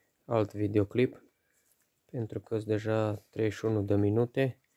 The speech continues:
Nu știu dacă nu se închide sau sare peste filmare și îmi bagă alt,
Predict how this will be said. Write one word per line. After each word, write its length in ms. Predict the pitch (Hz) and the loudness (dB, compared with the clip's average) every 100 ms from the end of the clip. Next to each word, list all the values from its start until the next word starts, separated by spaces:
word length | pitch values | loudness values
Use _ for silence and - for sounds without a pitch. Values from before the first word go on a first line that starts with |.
| _ _ _ - | _ _ _ -12
Nu 80 | 127 | -10
știu 200 | - - | -10 -2
dacă 260 | 107 - 110 | -2 -2 -4
nu 120 | 113 | -4
se 160 | - | -2
închide 420 | 107 98 127 107 95 | -4 -4 -4 -4 -6
sau 200 | - 95 | -6 -10
sare 380 | - 110 107 | -4 -2 -2
peste 680 | 107 - 104 - 107 104 95 _ _ _ _ _ _ _ _ _ _ _ _ _ _ _ - - | -2 -4 -10 -4 -2 -2 -4 _ _ _ _ _ _ _ _ _ _ _ _ _ _ _ -20 -6
filmare 760 | - 107 104 110 120 135 135 - | 0 2 4 2 4 2 2 -4
și 180 | - - | -12 -8
îmi 100 | 110 | -2
bagă 360 | 110 101 107 | 0 0 0
alt, 420 | - 107 98 - | 2 2 0 -8